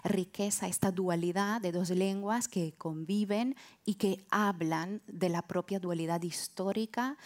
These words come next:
y topográfica, ¿no? El Vesubio y la costa y el mar, eh, de la propia ciudad. Y finalmente sentido entendido como dirección, porque cuando llegas a Nápoles como visitante,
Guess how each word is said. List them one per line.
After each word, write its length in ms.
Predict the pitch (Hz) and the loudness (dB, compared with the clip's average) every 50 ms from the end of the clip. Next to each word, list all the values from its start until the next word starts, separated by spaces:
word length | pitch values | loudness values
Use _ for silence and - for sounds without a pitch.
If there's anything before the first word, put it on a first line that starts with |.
| - - - | -18 -8 -4
y 100 | - 196 | -2 0
topográfica, 880 | - 196 180 - 175 165 170 175 190 202 220 - - 254 254 - 247 262 | 0 0 2 2 2 2 4 2 2 2 0 0 -2 -4 -2 -2 -2 -2
¿no? 120 | 262 277 - | -2 0 0
El 120 | 185 180 | 0 0
Vesubio 640 | 165 165 165 - - 196 196 190 196 202 220 233 226 | 2 0 0 -2 -4 -6 -6 -6 -4 -4 -2 -2 -2
y 300 | 190 170 165 160 160 - | -4 -4 -6 -6 -6 -4
la 140 | - 156 156 | -4 -4 -2
costa 440 | - 196 196 196 - - - 277 320 262 | -2 -2 -2 -2 -4 -4 -4 -4 -4 -2
y 120 | 175 170 | -2 -2
el 120 | 156 156 - | -2 -2 0
mar, 380 | 190 196 202 214 240 302 302 - - - - - - - - - - - | 0 0 0 0 -2 -4 -6 -10 -14 -18 -18 -18 -18 -20 -20 -20 -6 -2
eh, 220 | - 170 - 185 147 | 0 0 0 0 0
de 120 | 156 175 | 0 0
la 140 | 156 160 - | 0 0 -2
propia 420 | - 165 160 - 170 160 156 151 | -2 -4 -4 -4 -4 -4 -4 -2
ciudad. 420 | 151 - - 160 170 190 190 160 - - - - - - | 0 -2 -2 0 0 -2 -2 -2 -4 -10 -16 -16 -4 -2
Y 120 | 226 226 208 | -2 0 2
finalmente 640 | 240 226 220 214 214 214 214 220 220 214 247 240 | 2 2 4 4 4 2 2 0 2 2 2 2
sentido 840 | - - 202 196 196 190 196 - 226 226 233 202 214 220 254 302 - - - - - - - - | 2 2 2 2 0 -2 -2 0 2 2 2 0 0 -2 -4 -4 -6 -10 -18 -20 -18 -18 -10 -4
entendido 560 | - 196 190 190 196 185 185 185 190 202 208 | -2 -2 0 2 0 0 2 2 2 2 2
como 220 | - 214 196 185 170 | 2 0 0 0 0
dirección, 760 | 170 156 156 156 - - - - 220 196 170 151 151 151 - - _ _ _ _ _ | 0 0 0 -2 -2 -2 -2 0 0 -2 -2 -4 -6 -10 -12 -16 _ _ _ _ _
porque 260 | - 180 170 165 165 | -2 -2 0 0 -2
cuando 440 | - - 170 170 165 165 170 165 160 | -4 -2 -2 0 0 0 -2 -2 -4
llegas 440 | 160 156 185 190 190 208 208 - - | -2 0 0 0 2 0 0 -2 -2
a 60 | 208 | -2
Nápoles 560 | 208 214 214 214 214 - 175 160 156 151 - | 0 0 0 0 -2 -4 -6 -6 -4 -6 -6
como 540 | - - - 165 165 160 160 156 151 151 151 | -8 -8 -8 -6 -6 -4 -4 -4 -4 -4 -4
visitante, 880 | 156 175 180 - - - - - 190 208 220 226 214 - 214 220 262 | -2 -2 -2 0 -2 -4 -2 0 2 2 2 2 0 0 0 -2 -2